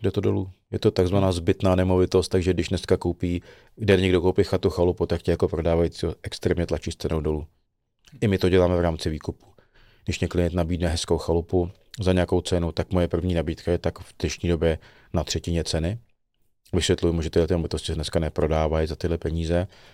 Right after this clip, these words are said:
No a vím, že se dohledneme někde tak kolem ty půlky, plus minus. A když se nedohodneme, je mi to jedno, v-, v-, za ním, bohužel pro ně, dneska jsou stovky dalších. Nám dneska chodí z těch našich různých chatbotů, eh, z různých kampaní, tak nám chodí stovky nemovitostí denně na výkup.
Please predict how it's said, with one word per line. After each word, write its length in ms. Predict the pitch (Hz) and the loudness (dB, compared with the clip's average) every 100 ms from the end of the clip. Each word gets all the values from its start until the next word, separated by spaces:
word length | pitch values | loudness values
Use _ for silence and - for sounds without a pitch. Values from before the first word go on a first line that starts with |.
| - - | -8 2
No 80 | 101 | 2
a 20 | |
vím, 120 | 90 | 4
že 60 | 87 | 2
se 120 | 90 | 2
dohledneme 400 | 85 85 85 82 | 4 4 2 0
někde 240 | 87 87 | 0 0
tak 140 | - - - | -2 -8 -8
kolem 200 | - 78 | -4 -2
ty 80 | 73 | -4
půlky, 360 | - 78 - - _ _ - | -10 -14 -12 -14 _ _ -10
plus 180 | 82 | -8
minus. 380 | 76 73 71 - _ _ _ - | -6 -6 -8 -14 _ _ _ -6
A 40 | |
když 120 | 92 - | -2 2
se 100 | 101 | 2
nedohodneme, 400 | 92 87 92 87 | 2 2 2 2
je 40 | |
mi 100 | 85 | 2
to 100 | 87 | 2
jedno, 200 | 82 87 | 2 0
v-, 40 | |
v-, 500 | 82 92 85 82 82 | -2 -4 -4 -2 0
za 140 | 82 87 | 2 0
ním, 180 | 87 85 | 2 0
bohužel 580 | 82 87 85 85 85 87 | 0 0 0 2 2 2
pro 160 | - 85 | 2 0
ně, 200 | 82 85 - - - | 0 -4 -10 -20 -8
dneska 260 | - - - | -4 -2 -2
jsou 140 | 92 | -2
stovky 320 | - - - 78 | -4 -6 -4 -2
dalších. 440 | 76 - 80 - | -4 -6 -10 -6
Nám 160 | 85 82 | -4 -4
dneska 260 | 76 82 | -4 -6
chodí 520 | - 78 80 80 80 - - - - | -6 -6 -6 -6 -8 -12 -20 -20 -18
z 40 | - | -10
těch 140 | - | -6
našich 280 | 80 95 - | -6 -6 -6
různých 240 | 78 85 - | -4 -4 -4
chatbotů, 680 | 80 85 - 80 78 80 - 82 80 | -2 -2 -2 -4 -4 -6 -6 -4 -2
eh, 40 | 78 | -2
z 80 | 80 | -4
různých 280 | 73 - | -8 -6
kampaní, 420 | - 82 85 82 80 | -2 -2 0 -2 -4
tak 160 | - | -6
nám 140 | 80 78 | -6 -4
chodí 300 | 80 82 80 | -4 -4 -4
stovky 360 | - 82 - | -8 -8 -4
nemovitostí 520 | 82 80 80 76 - | -2 -2 -4 -6 -4
denně 180 | 80 85 | -2 -2
na 120 | 80 | -2
výkup. 380 | 78 78 - - | -2 -4 -8 -12